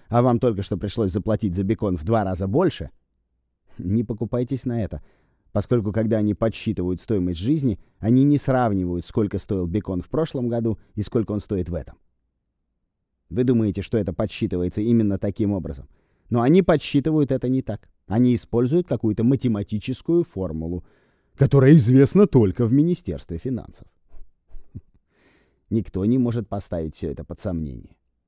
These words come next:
Но инфляция может стать серьезной проблемой,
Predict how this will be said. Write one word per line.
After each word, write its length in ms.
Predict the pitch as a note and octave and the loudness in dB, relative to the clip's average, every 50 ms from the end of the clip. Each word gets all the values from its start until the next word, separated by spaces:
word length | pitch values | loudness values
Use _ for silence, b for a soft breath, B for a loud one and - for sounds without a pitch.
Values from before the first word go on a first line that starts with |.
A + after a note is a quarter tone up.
| _ _ _ _ _ _ _ _ _ _ _ _ _ _ _ _ _ _ _ _ _ _ _ _ _ _ b b b b b b b b b b b | _ _ _ _ _ _ _ _ _ _ _ _ _ _ _ _ _ _ _ _ _ _ _ _ _ _ b b b b b b b b b b b
Но 180 | A2+ C#3 F#3 G#3 | 2 4 4 4
инфляция 520 | G3 D#3+ - E3 F3+ F3 E3 - D#3+ D3+ | 4 4 2 2 2 2 2 0 0 2
может 300 | D3 D3 C#3+ C3 C3+ A#2 | 2 2 0 0 -2 -4
стать 300 | - - - C3 A#2+ - | -4 -2 0 0 0 0
серьезной 480 | - A#2+ A2 A#2 A2+ A2 G2 F#2+ G2+ F#2 | 0 0 2 2 2 2 0 0 -2 0
проблемой, 580 | - G#2 G2+ F#2+ A2+ B2+ A#2+ F#2+ D#2 C#2+ - | 0 0 2 2 2 2 2 0 -2 -6 -10